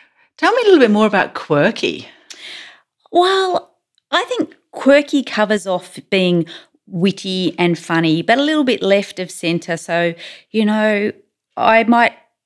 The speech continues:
Speaker 2: on first meeting, appear to be quite straight and serious, but I have a, a funny, twisted side as well that always comes out when I'm working with clients and we get to have a lot of fun.
Speaker 1: Okay. <laughs>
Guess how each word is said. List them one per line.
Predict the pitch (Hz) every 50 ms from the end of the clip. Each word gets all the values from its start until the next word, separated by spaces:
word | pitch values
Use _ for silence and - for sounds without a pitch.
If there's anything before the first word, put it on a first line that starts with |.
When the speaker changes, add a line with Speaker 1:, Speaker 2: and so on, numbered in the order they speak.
| _ _ _ _ _ _ _ _ _ _ _ _ _ _ _ _ -
Speaker 2:
on | 220 214 202
first | - - 214 202 190 - - -
meeting, | 175 170 170 180 180 170
appear | 165 - - 196 185 180
to | 175
be | - 170 160
quite | 156 - - 160 156 147 - - _ _ _ _ _ _
straight | - - - - - - 175 170 165 165 - -
and | - - 165 156
serious, | - - 180 170 170 160 151 156 170 - -
but | - 170 160 - - - - - - - - _ -
I | 180
have | 190 196 180 180
a, | 185 160 170 170 - - - _ _ _ -
a | - 180
funny, | 165 - - - 185 185 180 175 175 170 165 160 160 156 - _ _ _ _ _ -
twisted | - - 214 196 - - 185 175 -
side | - - 175 160 160 160 156
as | 151 151 -
well | 160 165 156
that | 151 - - -
always | - 254 269 262 247 233 -
comes | - - 202 180 170 175
out | 165 156 - -
when | 170 156
I'm | 156 165
working | 160 156 160 156 - 160
with | 165 156 156 -
clients | - - 147 151 160 160 - - -
and | 165
we | 156 151
get | - - -
to | -
have | - 156 -
a | 156
lot | 160 143
of | 147 -
fun. | - 160 - - - - 151 - _ _ _ - _ _ -
Speaker 1:
Okay. | 175 - 180 - - - - - - -
<laughs> | - - -